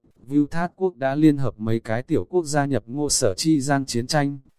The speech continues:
hiện tại biên cương chiến trường cũng là một mảnh hỗn loạn, không biết Sở Huyền cùng Tân Mạc Dương trở lại từng người quân doanh không có. Thanh Khê, ngươi cảm thấy luyện võ trường kiến ở cái này địa phương thế nào?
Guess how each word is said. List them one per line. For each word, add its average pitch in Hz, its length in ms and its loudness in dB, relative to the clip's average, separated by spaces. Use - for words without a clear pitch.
hiện 120 260 -2
tại 110 180 -2
biên 139 240 4
cương 143 280 -4
chiến 123 240 -4
trường 113 260 -2
cũng 135 200 -8
là 120 160 0
một 104 220 -8
mảnh 104 220 -2
hỗn 135 260 -8
loạn, 131 280 -2
không 143 260 -6
biết 185 180 8
Sở 107 220 2
Huyền 101 300 0
cùng 104 220 -6
Tân 139 220 -2
Mạc 107 220 -2
Dương 139 280 0
trở 107 220 0
lại 104 240 -4
từng 104 240 -4
người 104 180 -2
quân 147 240 -4
doanh 139 240 0
không 143 240 -8
có. 123 380 -6
Thanh 143 220 -4
Khê, 139 400 2
ngươi 143 240 2
cảm 90 280 -4
thấy 127 200 4
luyện 151 260 -2
võ 131 240 -4
trường 117 260 -2
kiến 120 260 -4
ở 117 140 -4
cái 113 260 -4
này 131 240 0
địa 107 180 0
phương 143 320 -2
thế 123 160 -2
nào? 107 420 -2